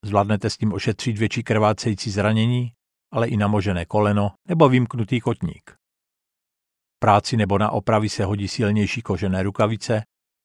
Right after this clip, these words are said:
myšleno tím pracovní, pomohou vám i za chladného počasí nebo při manipulaci s něčím špinavým, třeba právě s tou pneumatikou.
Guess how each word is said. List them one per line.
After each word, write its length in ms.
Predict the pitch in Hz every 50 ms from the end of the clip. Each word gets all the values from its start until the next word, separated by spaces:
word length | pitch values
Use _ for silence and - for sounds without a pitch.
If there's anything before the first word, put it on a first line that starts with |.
| _ - 151
myšleno 420 | 127 - - - 113 104 101 95
tím 180 | - 110 92 82
pracovní, 680 | 101 95 92 - - 113 101 110 107 110 117 120 117 _ _ _ _ _ _ _ _ _ _ -
pomohou 400 | - 147 147 139 120 120 120 113
vám 220 | 117 113 120 113
i 60 | 110
za 120 | 98 120 -
chladného 400 | - 117 107 104 117 113 104 92
počasí 600 | - 104 - - 117 104 - - 123 113 117 113 _ _ _ _ _ _ -
nebo 160 | 208 185 147
při 200 | - - - 131
manipulaci 600 | 120 113 117 113 95 - 131 113 107 - - 113
s 60 | 104
něčím 280 | 113 107 - - 123 101
špinavým, 600 | - - 147 127 117 110 110 117 117 117 117 113 _ _ _ _ _
třeba 260 | _ - 190 156 147 -
právě 300 | - 113 107 104 104 98
s 60 | -
tou 140 | - 92 -
pneumatikou. 760 | - 98 107 113 113 104 98 - 92 - - 73 73 82